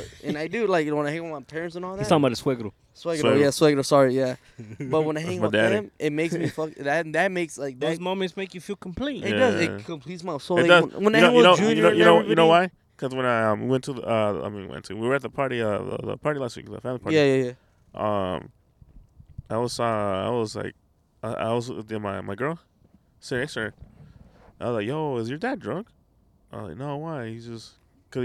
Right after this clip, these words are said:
Speaker 1: he, he's smiling everywhere. He's, he's, everywhere he goes, he's
Speaker 2: He's,
Speaker 1: smiling, he's
Speaker 2: he's
Speaker 1: happy.
Speaker 2: always happy, dude.
Speaker 1: When it's, when it's family, I'm like, "Why? He looks like he, I thought he was drunk. He, he looks happy."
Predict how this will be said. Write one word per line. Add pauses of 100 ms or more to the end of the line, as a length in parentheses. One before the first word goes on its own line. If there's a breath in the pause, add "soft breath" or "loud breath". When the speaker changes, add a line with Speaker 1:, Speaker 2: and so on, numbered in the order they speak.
Speaker 1:
he,
he's
smiling
everywhere.
He's,
he's,
everywhere
he
goes,
he's
Speaker 2:
He's,
Speaker 1:
smiling,
he's
Speaker 2:
he's
Speaker 1:
happy.
Speaker 2:
always
happy,
dude.
Speaker 1:
When
it's,
when
it's
family,
I'm
like,
"Why?
He
looks
like
he, (120)
I
thought
he
was
drunk.
He,
he
looks
happy."